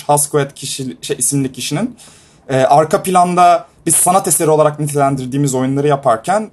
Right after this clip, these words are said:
bir yandan da gerçekten de kendi çalışanlarına hani ağza alınmayacak şekilde davranması ve hani bir noktada biz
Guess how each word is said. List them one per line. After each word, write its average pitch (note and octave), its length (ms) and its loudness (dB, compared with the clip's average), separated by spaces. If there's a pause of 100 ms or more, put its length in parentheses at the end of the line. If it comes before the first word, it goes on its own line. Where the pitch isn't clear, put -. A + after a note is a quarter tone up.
bir C#3 180 -2
yandan D3+ 420 2
da D#3 60 0
gerçekten C#3+ 640 0
de G#3 180 -2 (420)
kendi D3+ 300 2
çalışanlarına C#3+ 920 0
hani B2+ 180 0
ağza C3 320 2
alınmayacak D3+ 520 0
şekilde B2+ 340 -4
davranması A#2 800 -2 (240)
ve F3 320 2
hani D3 220 -2
bir F#3 140 0
noktada F3+ 420 0
biz D3 440 -2